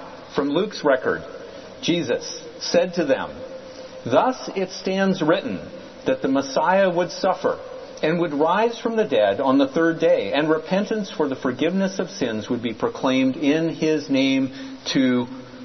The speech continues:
all nations, beginning from Jerusalem." Testimony of John, the apostle. So Jesus said to them again,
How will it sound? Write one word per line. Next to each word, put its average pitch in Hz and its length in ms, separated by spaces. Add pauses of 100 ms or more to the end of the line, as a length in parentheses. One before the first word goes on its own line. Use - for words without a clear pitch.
(300)
all 131 480 (320)
nations, 120 800 (600)
beginning 113 540 (100)
from 107 140
Jerusalem." 101 560 (1600)
Testimony 120 480
of 123 100
John, 139 480 (640)
the 117 100
apostle. 110 540 (520)
So - 180
Jesus 170 720 (300)
said 196 400
to 208 80
them 175 280
again, 98 440